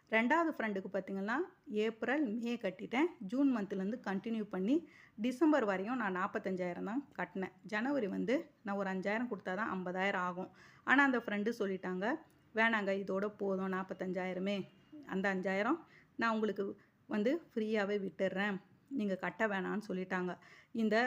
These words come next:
டிசம்பர் மாசம் பார்த்தீங்கன்னா நான் லாஸ்ட்டு அஞ்சாயிரம் அனுப்பும் பொழுது டிசம்பர் முப்பத்தி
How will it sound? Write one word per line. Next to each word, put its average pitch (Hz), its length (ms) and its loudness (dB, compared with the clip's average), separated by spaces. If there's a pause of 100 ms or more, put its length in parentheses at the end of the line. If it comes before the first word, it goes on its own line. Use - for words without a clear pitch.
(160)
டிசம்பர் 254 480 0
மாசம் 202 320 -4
பார்த்தீங்கன்னா 185 600 -4 (260)
நான் 190 260 -6
லாஸ்ட்டு 196 440 -4 (100)
அஞ்சாயிரம் 190 500 -2
அனுப்பும் 190 340 -4
பொழுது 185 360 0 (260)
டிசம்பர் 208 460 -4
முப்பத்தி 202 460 -4